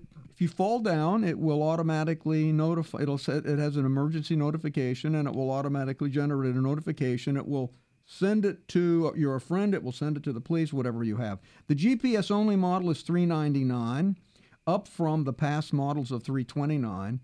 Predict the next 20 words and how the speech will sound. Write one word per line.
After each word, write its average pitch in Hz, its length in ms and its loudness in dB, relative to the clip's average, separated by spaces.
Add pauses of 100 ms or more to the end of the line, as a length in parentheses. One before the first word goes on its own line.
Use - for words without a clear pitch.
(200)
The 143 160 0
L 202 160 0
T 202 160 -2
E, 165 340 2
that's 135 300 -4
the 131 60 -6
one, 131 360 0
a 117 60 -2
cell 180 220 -2
phone 131 200 -2
connection, 117 480 -2
is 120 160 -2
at - 140 -8
four 226 280 2
ninety-nine. 127 800 0
That's 147 220 -2
up 151 180 -4 (100)
from 147 220 0
three 196 260 0
ninety-nine. 107 680 -2